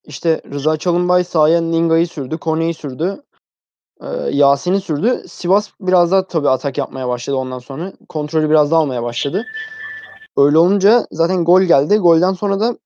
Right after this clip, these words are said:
bir sürü, hani, konuştuğumuz gibi şutlar denediler.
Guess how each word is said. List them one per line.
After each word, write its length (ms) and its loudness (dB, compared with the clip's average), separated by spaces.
bir 160 -10
sürü, 240 2
hani, 360 0
konuştuğumuz 460 2
gibi 120 -2
şutlar 340 2
denediler. 360 0